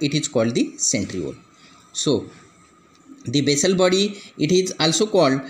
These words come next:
the connecting piece because it is help to establish an image connection between the, the head and the remaining part of the spermatozoa.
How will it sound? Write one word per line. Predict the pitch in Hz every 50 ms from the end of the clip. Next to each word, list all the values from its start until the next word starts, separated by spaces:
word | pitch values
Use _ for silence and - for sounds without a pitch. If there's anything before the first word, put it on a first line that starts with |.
| - - - -
the | 135 127 147 160 175 170 175
connecting | - 156 160 165 165 - - 185 196 208 214
piece | 208 - - - 156 123 - - -
because | 107 107 147 147 147 170 175 175 170 -
it | 165 160 180
is | 190 170 175 -
help | 202 202 185 147 - - - - - - - - -
to | 165 170 - -
establish | 151 160 156 - - 214 214 202 202 170 135 123 - - - - - - - - - -
an | 147 151 160 175 180 - - - _ -
image | 170 180 180 180 175 170 151 160 - - - - - -
connection | - 165 170 190 196 - - 170 135 139 135
between | 135 143 139 156 160 160 156
the, | 151 147 143 139 135
the | 147 170 165
head | 127 135 156 180 190 - -
and | 143 143 139 135
the | 139 160 170
remaining | - 143 151 160 165 180 190 196
part | 196 - - 117 123 120 - -
of | 120 120 110 117
the | 147 240 359 -
spermatozoa. | - - - - 113 104 98 92 85 - 92 - - 90 69 -